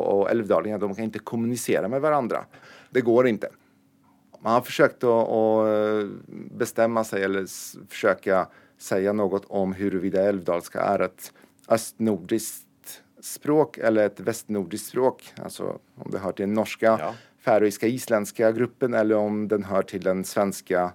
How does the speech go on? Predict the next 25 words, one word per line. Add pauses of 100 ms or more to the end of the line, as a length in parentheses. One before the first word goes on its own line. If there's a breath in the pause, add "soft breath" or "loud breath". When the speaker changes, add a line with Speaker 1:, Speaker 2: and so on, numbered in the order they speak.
Speaker 1:
danske
gruppen. (540 soft breath)
Og
den
ligger
lite, (380 loud breath)
eh,
på
tvers
av
de
grupperna. (440 soft breath)
Vi
kan
i
alla
fall
enas
om
at
den
ligger
lite
i
mitten.